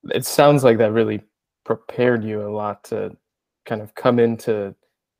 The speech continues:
M L S draft, being drafted by D C, and, you know, you were ready to take on that responsibility, or just kind of the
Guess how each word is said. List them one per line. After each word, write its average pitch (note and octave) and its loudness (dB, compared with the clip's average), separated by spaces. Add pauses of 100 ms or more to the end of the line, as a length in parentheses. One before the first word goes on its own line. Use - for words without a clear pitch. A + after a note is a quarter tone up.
(140)
M B2 0
L A#2 6
S A2+ 2
draft, G#2 -8
being A2 -8
drafted A2 -8
by G#2+ -4
D G#2+ -8
C, G#2+ -8
and, G#2+ -10 (760)
you B2+ 0
know, G#2+ 0
you A2 -2
were A2+ 2
ready A#2+ 4 (220)
to - -10
take A#2+ 0
on A2 0
that G#2+ -4
responsibility, A2 -4
or G#2+ -2 (240)
just - 2
kind B2 2
of A2 -4 (500)
the G#2 -2